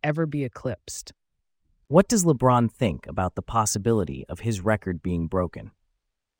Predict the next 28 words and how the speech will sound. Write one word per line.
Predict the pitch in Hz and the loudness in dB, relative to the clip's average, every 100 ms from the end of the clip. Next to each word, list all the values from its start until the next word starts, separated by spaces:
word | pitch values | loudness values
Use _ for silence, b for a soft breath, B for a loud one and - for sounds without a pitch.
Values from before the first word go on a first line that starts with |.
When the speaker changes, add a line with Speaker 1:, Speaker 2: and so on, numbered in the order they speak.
| - | 0
Speaker 1:
James | 175 214 | 4 4
believes | 190 175 156 160 - | 2 0 0 0 -2
that | 143 | -6
records | - 156 - 160 139 | -2 -2 -2 -4 -4
are | 117 - | -6 -2
always | 151 160 165 | 0 2 0
meant | 147 143 - | -2 -4 -6
to | - | -10
be | 123 | -8
broken. | 117 135 135 - 80 - _ _ _ _ _ _ | -6 -4 -4 -6 -12 -14 _ _ _ _ _ _
He | _ 160 | _ -2
mentioned | 156 190 208 190 165 | 2 4 4 2 0
that | 143 | 0
there | 147 135 | -2 0
are | 131 | 0
a | 123 | -2
lot | 127 135 170 | -2 2 4
of | 190 147 | 2 0
great | 147 170 - | 0 0 0
players | - 135 127 113 | -4 -2 -2 -4
in | - 127 | -6 -6
the | |
league | 120 131 123 113 | -4 -4 -6 -8
who | - | -12
could | 127 120 | -12 -10
eclipse | 120 - 196 - | -10 -6 -6 -4
his | 151 135 | -8 -4
record | 139 - 107 | -6 -6 -10